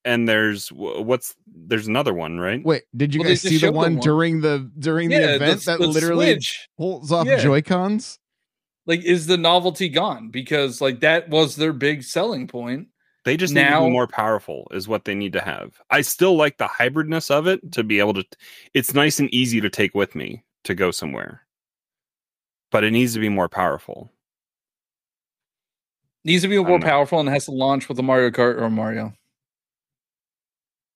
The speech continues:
Speaker 3: That's how they get the hype.
Speaker 1: I mean, they're,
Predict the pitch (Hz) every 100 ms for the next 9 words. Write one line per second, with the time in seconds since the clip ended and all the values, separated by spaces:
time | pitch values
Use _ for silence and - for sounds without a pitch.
0 | _ _ _ _ - 127 143 123 117 117
1 | 110 110 117 110 - _ _ _ _ _
2 | _ _ _ _ _ _ _ _ _ _
3 | _ _ _ _ _ _ _ _ _ _
4 | _ _ _ _ _ _ - 110 113 110
5 | 127 127